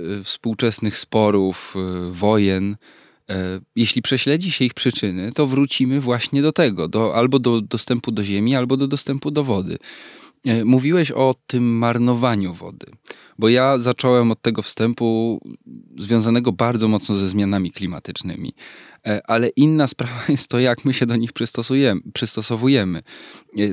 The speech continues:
takim chyba pomnikiem w historii ludzkości braku troski o wody, o wodę jest, e, to, co stało się z Jeziorem Aralskim, czy zwanym nawet Morzem Aralskim. To jeszcze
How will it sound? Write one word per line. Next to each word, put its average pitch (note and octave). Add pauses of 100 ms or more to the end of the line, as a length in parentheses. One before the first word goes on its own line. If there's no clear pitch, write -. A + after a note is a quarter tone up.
(120)
takim B2+
chyba A#2
pomnikiem A#2+
w -
historii G#2+
ludzkości G#2
braku A2+
troski A2+
o F#2+
wody, F#2+ (200)
o G2+
wodę G#2+ (480)
jest, A#2
e, G#2+ (680)
to, A#2
co A2+
stało A2+
się G#2+
z F#2+
Jeziorem G2+
Aralskim, F#2 (200)
czy F2
zwanym F#2+
nawet F#2
Morzem G2+
Aralskim. E2+ (640)
To A#2
jeszcze C#3